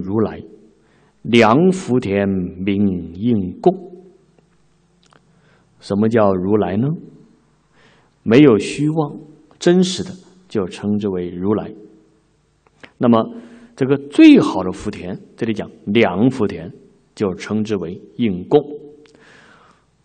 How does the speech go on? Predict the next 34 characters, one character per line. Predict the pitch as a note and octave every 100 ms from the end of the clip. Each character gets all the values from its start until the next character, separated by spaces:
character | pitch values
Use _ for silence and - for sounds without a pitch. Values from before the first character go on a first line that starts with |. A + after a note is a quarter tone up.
| -
知 | G3+ G#3 G#3
法 | F#3+ E3+
界， | - D3+ - - - - -
对 | C#3
法 | A#2+ G2 F#2
界 | F#2+ A#2+ A#2 - - -
通 | D3 E3
达 | A2 G#2
明 | F#2 G2+
了， | A#2+ E2+ - - _
就 | - F#2+ E2+
称 | - G#2+
之 | A2 G#2
为 | E2+ G2+ - _ _ _ _
正 | - A2
遍 | G2+ A2 F#2
知。 | G2+ D3+ G3+ - - _ _ _ _ _ _ -
<clears throat> | - A2 - - - _ _ _ _ _ _ _ _ _ _ _ - - _ _ -
正 | D#3+ C3
遍 | B2 G#2+
知 | G2+ B2 C3+
啊， | - - - - _ -
正 | D#3+ F2+
就 | - G2
是 | G2 F#2+
正 | F2+ B2 G2+
觉， | F#2 G2 C3+ - - - _ _ _
遍 | F#3+ C#3+ A#2+
呢， | G#2+ G#2+ B2+ - - - _ _ _ _ _ _ _ _
什 | - E2+
么 | F2
都 | F2+
知 | E2+
道。 | F2